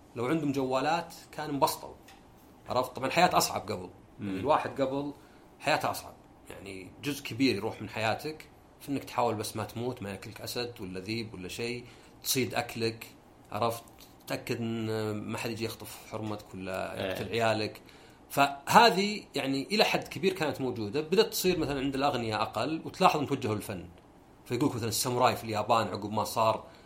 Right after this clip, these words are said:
Speaker 1: الموضوع في سلام، صاروا يتدلعون، يغنون، يعزفون، يرسمون، يتسبحون. لأن ما عاد عندهم الشيء اللي يشغلهم، اللي هو الحروب وكذا.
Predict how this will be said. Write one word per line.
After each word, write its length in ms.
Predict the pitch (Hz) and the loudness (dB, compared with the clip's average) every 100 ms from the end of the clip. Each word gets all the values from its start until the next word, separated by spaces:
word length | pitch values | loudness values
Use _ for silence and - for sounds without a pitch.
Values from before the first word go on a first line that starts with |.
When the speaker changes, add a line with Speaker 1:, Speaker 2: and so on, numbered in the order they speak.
| - | -10
Speaker 1:
الموضوع 640 | 104 107 107 101 117 110 90 - - - - - - - | -4 0 0 0 0 0 -2 -12 -20 -20 -20 -20 -20 -18
في 220 | - 135 110 | -8 -6 -4
سلام، 580 | - 123 135 135 156 - - - - - | -2 2 4 4 2 -6 -18 -20 -20 -8
صاروا 200 | - 120 | -2 -2
يتدلعون، 800 | 113 117 107 101 110 107 104 107 - | -2 -2 -2 0 0 0 -2 -6 -10
يغنون، 540 | 117 117 110 113 107 | -4 -2 -2 -2 -2
يعزفون، 520 | 107 104 - 113 107 | -4 -6 -6 -4 -4
يرسمون، 480 | 104 - - 110 107 | -4 -6 -6 -4 -4
يتسبحون. 540 | 98 - 87 - 95 87 - - - - - | -6 -10 -12 -12 -12 -12 -16 -20 -20 -10 -2
لأن 160 | 120 | 2
ما 80 | 135 | 6
عاد 120 | 143 | 6
عندهم 220 | 123 117 | 4 -2
الشيء 280 | 107 - 120 | -4 -6 -6
اللي 120 | 101 | -4
يشغلهم، 500 | 101 - 110 95 90 87 95 | -6 -4 -6 -6 -8 -12 -10
اللي 120 | 95 | -8
هو 60 | |
الحروب 500 | 98 - 101 107 92 | -8 -6 -4 -2 -4
وكذا. 360 | - - 90 87 | -10 -12 -12 -12